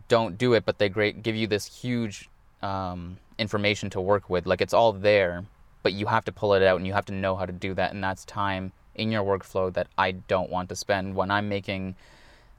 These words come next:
simple videos, maybe even, even some music videos. Like, I wouldn't take the time to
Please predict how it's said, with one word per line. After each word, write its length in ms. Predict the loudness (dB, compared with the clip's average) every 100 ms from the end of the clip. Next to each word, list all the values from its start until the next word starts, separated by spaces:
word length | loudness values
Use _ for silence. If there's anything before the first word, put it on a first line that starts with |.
| -20 -20 -14
simple 440 | -4 0 2 2
videos, 520 | 4 2 2 2 2 0
maybe 240 | -2 0
even, 240 | -4 -6 -4
even 220 | -2 -2
some 180 | 0 0
music 300 | 0 -2 -4
videos. 320 | -4 -2 -2
Like, 140 | -2 0
I 80 |
wouldn't 480 | -2 0 0 -2 -8
take 220 | -6 -6
the 80 | -4
time 340 | -2 0 -2 -2
to 280 | -2 -2